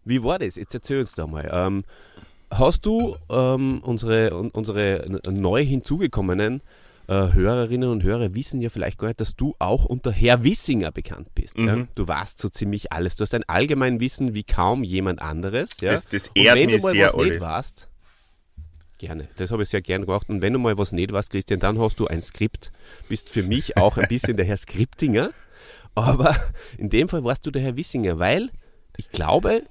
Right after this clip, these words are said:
Speaker 1: so viel kann ich vorwegnehmen, du hast dann letztendlich die Frage beantworten können, oder?
Speaker 2: Das ist richtig, ja.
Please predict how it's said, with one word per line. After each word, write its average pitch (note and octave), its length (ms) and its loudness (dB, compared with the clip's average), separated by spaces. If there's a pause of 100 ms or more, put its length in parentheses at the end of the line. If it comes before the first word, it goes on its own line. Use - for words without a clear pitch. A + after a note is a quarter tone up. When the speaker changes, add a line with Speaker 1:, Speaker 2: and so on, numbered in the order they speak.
(120)
Speaker 1:
so - 180 -10
viel - 120 -6
kann B2 140 -4
ich A#2+ 80 -6
vorwegnehmen, B2 480 -4
du G2 140 2
hast G2+ 240 2
dann C3+ 180 -2
letztendlich A2 480 -4
die - 80 -12
Frage B2+ 260 -6
beantworten E3 480 2
können, D#2 200 -4
oder? G#2+ 240 2 (960)
Speaker 2:
Das C#3 160 4
ist D3+ 120 -4
richtig, C#3 340 -2
ja. G2+ 140 6